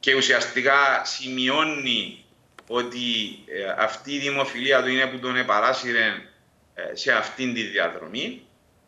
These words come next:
Και εκείνο το οποίο είναι σημαντικό είναι ότι το ανώτατο συνταγματικό δικαστήριο διακρίνει την κρίση του, ε, από την, ε, κρίση και τη, των πολιτών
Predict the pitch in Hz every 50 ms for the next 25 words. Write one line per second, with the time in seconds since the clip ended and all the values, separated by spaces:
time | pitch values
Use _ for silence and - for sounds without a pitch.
0 | _ _ _ - - 185 196 214 247 277 - - - - - - 113 113 110 -
1 | 175 196 202 202 196 180 165 151 151 151 147 139 135 131 123 117 117 117 113 101
2 | 98 92 - 98 - 170 202 202 202 196 196 196 196 185 - 165 147 143 165 175
3 | 190 180 165 156 - - - 131 117 113 110 107 120 117 113 113 113 113 - 104
4 | 98 107 101 95 98 92 - - - 160 170 190 208 208 202 208 - - - _
5 | _ - - 151 156 139 131 131 - 160 180 214 220 214 180 135 98 95 - -
6 | 127 120 117 - 190 208 202 - - 123 101 98 - 95 85 76 - - - _
7 | _ _ _ _ _ _ _ _ - 113 110 107 104 - - 131 139 143 139 143
8 | 147 139 143 143 135 139 135 127 120 - - - _ _ _ - 113 107 104 101
9 | 98 98 87 - - - - 160 190 196 190 - - 165 180 220 - - - _
10 | _ _ _ _ _ - 143 143 139 139 127 127 123 120 107 - 127 123 123 120
11 | 107 113 113 107 101 95 - 151 185 226 269 285 - -